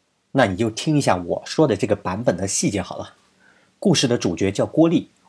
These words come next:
我们就叫他老郭好了。这老郭平常在北京工作，是个人才。人家在零六年的时候，同声传译的水平就能让他年入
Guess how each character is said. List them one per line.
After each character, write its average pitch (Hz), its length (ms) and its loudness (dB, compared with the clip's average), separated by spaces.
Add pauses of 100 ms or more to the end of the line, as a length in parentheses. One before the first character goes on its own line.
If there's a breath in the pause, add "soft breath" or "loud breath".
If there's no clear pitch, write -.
我 - 80 -2
们 104 100 0
就 123 120 0
叫 110 180 6
他 117 160 2
老 110 240 2
郭 151 220 6
好 - 140 2
了。 - 200 -14 (420)
这 208 160 8
老 107 240 4
郭 185 480 4
平 113 220 -2
常 131 160 0
在 127 140 0
北 95 260 -6
京 151 220 2
工 175 160 2
作， 180 300 0 (300)
是 - 180 -4
个 113 100 6
人 92 200 0
才。 123 220 -6 (560 soft breath)
人 110 180 2
家 170 120 8
在 156 140 6
零 101 320 2
六 208 300 8
年 92 140 0
的 95 80 -2
时 - 160 -4
候， 98 240 -4 (320 soft breath)
同 139 340 4
声 202 260 6
传 101 380 0
译 156 80 0
的 104 80 2
水 95 300 -2
平 107 280 -2 (360 soft breath)
就 110 140 2
能 95 180 0
让 107 180 4
他 - 380 2 (220)
年 117 400 2
入 151 240 2